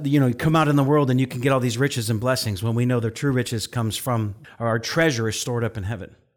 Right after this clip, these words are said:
Okay? He'll, he'll tempt you with things that you already have as a Christian. Christians already are blessed. When you're a son of God, he says, he says, "My God shall supply all your needs according to your riches and glory through Christ Jesus." But yet the things of this world are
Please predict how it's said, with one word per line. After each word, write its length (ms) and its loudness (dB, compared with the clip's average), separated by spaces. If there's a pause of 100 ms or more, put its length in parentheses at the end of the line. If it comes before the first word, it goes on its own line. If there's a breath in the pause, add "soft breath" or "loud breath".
(100)
Okay? 300 -4 (460 loud breath)
He'll, 180 4
he'll 240 2
tempt 400 0
you 80 4
with 200 2
things 300 2
that 120 0
you 220 -2
already 420 -4
have 220 -2
as 120 -4
a 60 -6
Christian. 400 -6 (280 loud breath)
Christians 400 0
already 380 2
are 60 0
blessed. 340 -6
When 100 4
you're 160 2
a 60 -2
son 240 0
of 100 -6
God, 240 -2
he 100 -2
says, 300 -2 (260 loud breath)
he 80 -6
says, 340 -2
"My 260 -2
God 300 2
shall 160 -2
supply 320 -2
all 180 4
your 140 0
needs 220 0
according 320 -4
to 40 -2
your 100 -2
riches 300 -4
and 80 0
glory 220 -2
through 160 -8
Christ 280 -6
Jesus." 380 -10 (320 loud breath)
But 140 2
yet 180 2
the 80 -2
things 320 2
of 160 0
this 200 -2
world 580 0
are 280 0